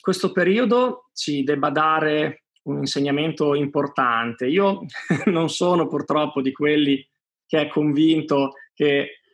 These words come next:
tutto tornerà come prima o addirittura che diventeremo migliori, <laughs> come alcuni ottimisti ci vogliono, vogliono far credere. Credo però che, eh, possiamo trarre una lezione importante. Ehm,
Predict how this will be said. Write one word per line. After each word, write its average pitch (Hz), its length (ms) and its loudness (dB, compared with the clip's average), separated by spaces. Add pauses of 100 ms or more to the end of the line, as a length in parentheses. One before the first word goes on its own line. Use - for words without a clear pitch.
(100)
tutto 196 300 0
tornerà 156 480 0
come 151 240 -2
prima 160 400 2
o 160 120 4
addirittura 147 880 0
che 156 480 0 (520)
diventeremo 147 680 -2
migliori, 131 600 0 (320)
<laughs> - 720 -14
come 170 200 0
alcuni 165 320 2
ottimisti 147 1120 0 (200)
ci - 120 -6
vogliono, 135 680 0 (340)
vogliono 147 320 -2
far 123 220 -6
credere. 123 680 -2 (260)
Credo 214 300 0
però 226 300 2
che, 180 500 -2 (140)
eh, 127 320 -2
possiamo 190 400 0
trarre 190 300 2
una 170 140 2
lezione 165 340 -2
importante. 131 1120 -2
Ehm, 120 760 -2